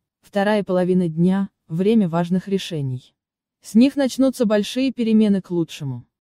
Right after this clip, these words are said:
Рыбы, запланируйте на начало дня что-нибудь интересное и приятное.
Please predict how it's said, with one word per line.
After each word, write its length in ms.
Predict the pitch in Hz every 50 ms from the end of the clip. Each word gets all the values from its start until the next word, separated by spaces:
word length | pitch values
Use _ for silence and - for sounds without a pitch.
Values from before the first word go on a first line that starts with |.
| _ _ _ _ _
Рыбы, 540 | - 214 233 269 330 359 285 233 190 160 165 - _ _
запланируйте 760 | - 190 190 208 - 208 214 220 240 269 302 320 302 - 254 220
на 100 | 214 208
начало 420 | 208 202 - - 226 226 220 202
дня 240 | 175 180 208 226 240
что-нибудь 500 | - - 226 202 202 185 185 185 - 185
интересное 600 | 180 170 - 185 196 214 220 - - 214 214 208
и 80 | 196
приятное. 720 | 190 - 202 196 185 196 180 170 - - 156 139 127 127 -